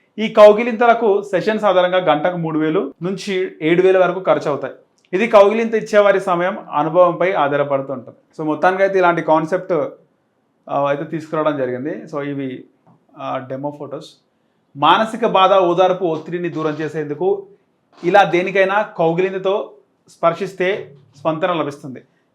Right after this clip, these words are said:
ఇప్పటికీ మన బాగా స్వాములను, సన్నిహితులను, కుటుంబ సభ్యులను పలు సందర్భాల్లో కౌగిలించుకుంటూ ఉంటాం. ఇదంతా గతం. ఇప్పుడు జెన్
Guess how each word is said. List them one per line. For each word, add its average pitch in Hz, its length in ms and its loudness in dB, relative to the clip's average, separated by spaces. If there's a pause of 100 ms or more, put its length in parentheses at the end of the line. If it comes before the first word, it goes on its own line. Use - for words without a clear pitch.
ఇప్పటికీ 220 400 -2
మన 208 200 -2
బాగా 175 680 0
స్వాములను, 175 580 -2
సన్నిహితులను, 170 600 -6
కుటుంబ 151 300 -10
సభ్యులను 147 600 -8 (320)
పలు 165 120 -2
సందర్భాల్లో 165 840 2
కౌగిలించుకుంటూ 151 720 -6
ఉంటాం. 135 240 -6 (340)
ఇదంతా 208 260 4
గతం. 208 320 4
ఇప్పుడు 208 480 -2 (360)
జెన్ 180 460 -4